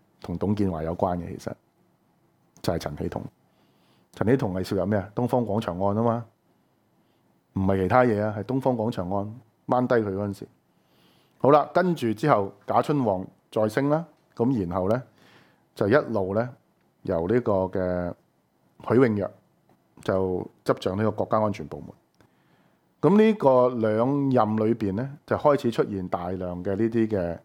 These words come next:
國安部嘅貪腐行為，其中一樣嘢同香港有關嘅，其實賣單程證。當時呢個許永若一上場之後，第一件事想阻止嘅就係呢個賣單程證，一百五十萬一個單程證。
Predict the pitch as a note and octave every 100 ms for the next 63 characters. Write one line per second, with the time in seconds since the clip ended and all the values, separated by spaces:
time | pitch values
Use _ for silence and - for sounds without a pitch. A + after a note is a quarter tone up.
0 | _ _ _ _ _ _ - G#2+ - C3
1 | B2+ A#2+ F#2+ F2 F#2+ - A#2+ G2+ - F2+
2 | E2 D#2 E2+ A#2+ B2 A3 G3 C#3 C3 C#3
3 | A2+ E3+ F#3+ D#3 D3 C#3 D3+ C#3+ A2+ F#2+
4 | G#2 - _ _ _ - C3+ C3+ D3 F#3+
5 | G#3 C#3+ A2+ C#3 A2+ - _ _ _ _
6 | _ _ _ _ _ _ _ _ - -
7 | _ _ _ - A3+ G#3+ - B2+ F#3+ D3
8 | F3 E3+ C3+ C3 F3+ B2 C3 C#3 G2+ G#2+
9 | E3 C3+ B2+ F3+ A#2+ A2 A2+ B2+ D3 A#2+
10 | B2+ B2 C3 A2 G2 G#2 C3 G#2+ F#2 F#2+
11 | B2 B2+ F#2 A2+ C3+ F3+ - - C3 -
12 | G#2 A#2+ B2 G2 G2+ F#2 - - _ _
13 | _ D#3+ C#3 C3+ C#3 A2+ E2+